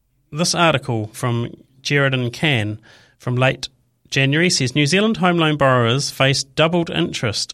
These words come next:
as sixty percent of mortgages are up for renewal." You see, when mortgage rates are really low and you can manage those payments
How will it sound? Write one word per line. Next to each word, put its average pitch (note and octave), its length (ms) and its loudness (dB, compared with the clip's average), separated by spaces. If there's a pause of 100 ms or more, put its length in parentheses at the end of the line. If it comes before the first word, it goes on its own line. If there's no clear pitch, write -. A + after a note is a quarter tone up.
(100)
as B2+ 320 -4 (300)
sixty - 500 -4
percent E3 420 -2
of B2+ 160 -6
mortgages C3 500 -2
are A#2+ 100 0
up - 180 -6
for A2+ 200 -8 (120)
renewal." A#2+ 680 -2 (460)
You C3 80 -6
see, C3 180 0
when F3+ 160 2
mortgage F#3+ 320 -2
rates - 280 0
are C3+ 40 -6
really B2+ 220 0
low B2 420 2 (1500)
and B2 260 0
you A#2+ 60 -4
can A#2+ 140 -6
manage B2 280 0
those G#2 200 -4
payments C3+ 720 -4